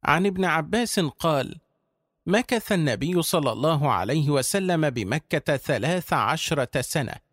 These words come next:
يوحى إليه، وبالمدينة عشرا، وتوفي وهو ابن ثلاث وستين.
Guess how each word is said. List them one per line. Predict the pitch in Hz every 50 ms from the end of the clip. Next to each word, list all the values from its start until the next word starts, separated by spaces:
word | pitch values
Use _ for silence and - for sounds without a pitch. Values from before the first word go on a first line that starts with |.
| _ _ _ _ _ _ _ _ -
يوحى | 196 240 254 226 - - 196 170
إليه، | - - 151 139 147 139 120 - - - - _
وبالمدينة | - 151 131 110 110 117 117 113 90 92 107 151 180 180 156 139 - - 156 127
عشرا، | - - 101 127 160 190 - - - 170 127 98 87 90 - - _ _ _ _ _ _ _ _ _ _ _ _ _ _ -
وتوفي | 175 160 156 - 202 220 254 262 - - 233 220 202
وهو | 185 156 127 113 151 175 180 185
ابن | 175 165 165 156 147 139 - -
ثلاث | - - - 165 131 98 113 156 175 180 170 160 - - 160 143 131 120 - - - _ _ -
وستين. | 147 147 151 - - 131 - _ - 120 101 -